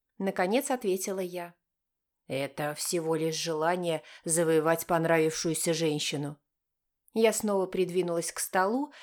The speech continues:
и подперла голову ладонью. «Кем же вы работаете, что у вас нет возможности познакомиться нормальным образом? И, кстати, сразу же выражу сомнение о том, что вокруг вас не вращаются женщины.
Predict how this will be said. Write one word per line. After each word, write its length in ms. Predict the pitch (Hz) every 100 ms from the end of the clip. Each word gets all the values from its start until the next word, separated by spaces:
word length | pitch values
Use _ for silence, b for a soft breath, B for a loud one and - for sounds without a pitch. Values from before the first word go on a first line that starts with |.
| B B
и 120 | 277
подперла 500 | 277 269 294 302 262
голову 400 | 196 226 233 220
ладонью. 720 | 214 202 170 180 175 175 180 _ _ _ _ _ _ _ _ _ _ -
«Кем 220 | 214 214
же 120 | 233
вы 100 | 233
работаете, 600 | 226 226 302 302 214 202
что 200 | - 214
у 40 |
вас 180 | 196 196
нет 200 | 220 208
возможности 720 | 208 202 220 294 285 254 -
познакомиться 720 | 233 226 208 196 208 202 - 196
нормальным 580 | 196 196 190 190 196
образом? 520 | 185 175 180 170 170 170 _ _ _ _ _
И, 80 | 220
кстати, 600 | - - 196 180 185 175 B B B B B
сразу 380 | - 277 311 277
же 160 | 254 269
выражу 380 | 254 254 233 226
сомнение 720 | - 240 233 233 269 247 208
о 60 |
том, 340 | 196 269 302 294 B B
что 200 | - 240
вокруг 440 | 214 214 226 214
вас 300 | 208 269 311
не 100 | 311
вращаются 640 | 285 277 - 214 214 214 226
женщины. 640 | 196 185 170 - 185 175